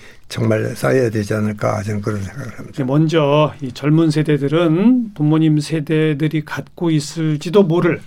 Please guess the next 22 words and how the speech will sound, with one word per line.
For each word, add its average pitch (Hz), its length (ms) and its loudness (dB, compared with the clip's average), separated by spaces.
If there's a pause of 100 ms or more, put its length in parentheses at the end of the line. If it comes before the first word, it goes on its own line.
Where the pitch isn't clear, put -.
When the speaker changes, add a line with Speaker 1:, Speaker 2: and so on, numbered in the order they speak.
(160)
Speaker 2:
또 190 100 -2
Speaker 1:
음. 175 60 -4
Speaker 2:
대부분 170 480 2
갖고 147 240 -4
계신 185 500 2 (300)
그 160 100 -6
섭섭한 175 580 -2
마음, 147 380 2
서운한 160 460 0
마음 147 480 2 (300)
그걸 175 340 2
꼭 208 340 0 (320)
좀 147 180 -2
깨닫고 202 480 0
헤아려라. 190 760 0 (280)
이걸 147 220 2
Speaker 1:
음. 110 80 0
Speaker 2:
젊은 170 320 2
세대한테 160 340 0
먼저 160 360 2
이야기를 147 380 0
하고요. 165 600 -4